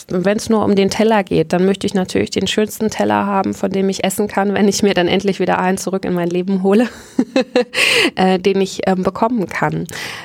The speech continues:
Ähm, also ähnlich, äh, wie bei den Kleidungsstücken, aber das lässt sich natürlich auf alles andere auch, ähm, übertragen. Also ob das jetzt eine Nagelschere ist,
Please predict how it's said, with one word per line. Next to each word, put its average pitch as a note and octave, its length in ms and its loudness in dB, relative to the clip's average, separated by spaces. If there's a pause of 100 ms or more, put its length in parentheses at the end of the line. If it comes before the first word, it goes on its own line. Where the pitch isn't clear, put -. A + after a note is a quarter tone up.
(180)
Ähm, E3 160 -2
also E3 200 2
ähnlich, F3 520 2
äh, E3+ 240 -2
wie F3+ 60 -4
bei E3+ 160 -2
den F3 120 2
Kleidungsstücken, G3+ 640 0
aber F#3 160 0
das F3+ 180 -2
lässt F3+ 220 -2
sich F#3+ 100 -4
natürlich F#3 400 0
auf - 140 -4
alles F3+ 320 0
andere F3+ 560 0
auch, - 400 0
ähm, E3 480 0
übertragen. D#3 800 0
Also E3 340 0
ob - 160 -4
das E3 160 -2
jetzt E3 180 0
eine E3+ 120 2
Nagelschere F#3 640 0
ist, - 320 -2